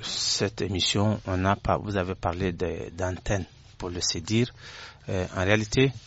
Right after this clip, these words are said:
euh, comme l'a souligné, euh, Aloumaïga, euh, le cedir n'a que, le cedir Niamey, parce que c'est au nom du cedir Niamey que nous sommes là. Euh, le cedir, euh, pour la région de Niamey, euh, n'a que cinq antennes qui ont été installées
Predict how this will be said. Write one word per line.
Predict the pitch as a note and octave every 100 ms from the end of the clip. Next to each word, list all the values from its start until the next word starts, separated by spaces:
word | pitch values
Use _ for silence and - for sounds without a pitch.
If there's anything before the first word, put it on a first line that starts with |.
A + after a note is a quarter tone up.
| -
euh, | G2 F#2+ F#2 F2
comme | - F#2+
l'a | F2+ F2+
souligné, | - E2+ E2+ F#2
euh, | F2 E2 E2 E2+ - -
Aloumaïga, | E2+ E2+ E2+ G2 B2 - - - - -
euh, | - - A1+ -
le | F#2+
cedir | - G2 G#2 A2
n'a | F#2+ G2+
que, | - G#2+ G2 G2 - - - -
le | -
cedir | - F#2 G#2+ A2
Niamey, | F2 A2+ D3+ - - -
parce | - -
que | -
c'est |
au | G2+ F#2
nom | A2
du | B2+
cedir | G2 - F2+ F#2+
Niamey | F#2 F2+ G2
que | F#2+
nous |
sommes | F2 - E2+
là. | E2+ - - - - - -
Euh, | - F2
le | F2
cedir, | - G2 G#2 A2+
euh, | G#2 F#2 F2 D2 - - - -
pour | G2
la | F#2+
région | F2+ F2+
de | F#2
Niamey, | E2+ E2+ G#2 C3+ - - - -
euh, | - G2 A#2 G2 - -
n'a | F#2 F#2+
que | -
cinq | - G2+ F2+
antennes | F2+ F2 - G2 - - -
qui | - F#2+
ont | F#2+
été | - -
installées | F2+ - F#2 F2 G#2